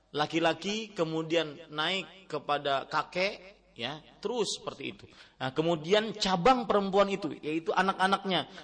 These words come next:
anak laki-laki, cucu laki-laki, terus ke bawah, cicit laki-laki, ya. Kemudian ke samping, yaitu saudara-saudaranya. Maka saudara laki-laki perempuan tersebut, entah sekandung, sebapak, seibu, itu adalah mahram.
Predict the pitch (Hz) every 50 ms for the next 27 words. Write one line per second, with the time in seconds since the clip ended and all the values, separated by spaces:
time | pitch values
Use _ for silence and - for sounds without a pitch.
0 | - - - 156 170 180 170 175 175 165 151 156 170 165 165 - - 208 240 226
1 | 220 190 - - 208 165 - 196 180 170 165 - 160 165 165 160 160 - 208 220
2 | 214 - 226 220 262 247 - - 143 127 117 113 107 98 101 - - 180 175 -
3 | - 196 196 196 175 165 165 156 160 165 165 160 160 - 196 208 214 _ _ _
4 | _ _ _ _ _ _ _ _ _ _ _ _ - 123 135 151 - - - -
5 | - 190 185 202 214 202 185 247 269 269 240 - 220 - 226 226 226 233 202 269
6 | 247 208 156 147 170 165 202 226 214 262 - - 233 214 196 208 214 220 220 -
7 | 214 208 190 196 196 208 208 226 226 220 202 165 - - - - - - - _
8 | _ _ _ - 127 135 131 185 208 202 196 - 202 196 202 202 233 240 240 233
9 | 233 233 - 214 226 226 226 233 - 226 214 208 202 208 214 202 190 196 214 214
10 | 208 220 - 185 190 185 185 180 - 190 185 - - - - - - 208 208 208
11 | 214 220 240 233 226 - 185 175 180 202 202 - 202 185 - 202 185 202 202 190
12 | 254 247 - - - - - - 175 175 190 220 202 185 190 190 180 170 165 156
13 | 143 127 127 117 113 104